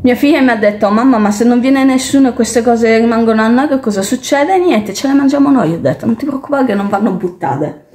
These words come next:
Altro sacchettino, è caduto un pacchetto di cioccolatini.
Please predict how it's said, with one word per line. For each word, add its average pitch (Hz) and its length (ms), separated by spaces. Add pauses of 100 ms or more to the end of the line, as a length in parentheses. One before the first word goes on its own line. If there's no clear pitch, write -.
(560)
Altro 254 300
sacchettino, 214 720 (1600)
è 208 160
caduto 190 500
un - 140
pacchetto - 380
di 160 320
cioccolatini. - 800